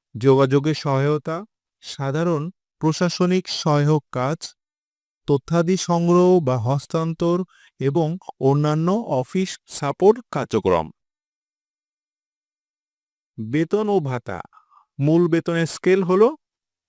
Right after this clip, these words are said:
আট হাজার দুশো পঞ্চাশ থেকে বিশ হাজার দশ, এটি সরকারি বেতন স্কেল অনুযায়ী। ভাতা, আহ, সরকারি সুবিধাসহ বিভিন্ন ভাতা পেয়ে থাকেন। পদোন্নতি ও ক্যারিয়ার উন্নয়ন,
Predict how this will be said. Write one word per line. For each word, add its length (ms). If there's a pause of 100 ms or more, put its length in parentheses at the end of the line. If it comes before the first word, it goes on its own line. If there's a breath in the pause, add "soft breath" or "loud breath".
আট 220
হাজার 200
দুশো 280
পঞ্চাশ 420
থেকে 340 (160)
বিশ 320
হাজার 300 (420)
দশ, 460
এটি 260
সরকারি 460
বেতন 320
স্কেল 260
অনুযায়ী। 460 (400 soft breath)
ভাতা, 520 (340 loud breath)
আহ, 220
সরকারি 600
সুবিধাসহ 840
বিভিন্ন 440
ভাতা 460 (320 loud breath)
পেয়ে 180
থাকেন। 480 (2750)
পদোন্নতি 600
ও 120
ক্যারিয়ার 560
উন্নয়ন, 640